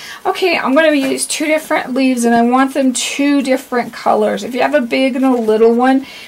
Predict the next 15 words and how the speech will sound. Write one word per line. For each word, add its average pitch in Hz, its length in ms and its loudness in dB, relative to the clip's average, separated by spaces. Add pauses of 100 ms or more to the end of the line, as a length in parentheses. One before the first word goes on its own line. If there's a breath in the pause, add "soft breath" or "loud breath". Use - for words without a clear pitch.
(100)
that's - 280 -4
nice 233 500 2
too. 254 380 0 (400 loud breath)
And 247 160 2
I 254 100 2
want 294 420 0
you 339 120 -2
to - 80 -14
kinda 320 460 -2
think 320 300 -4
about 240 380 2
where 254 380 4
your 247 200 0
stem 269 760 2
is 196 600 -2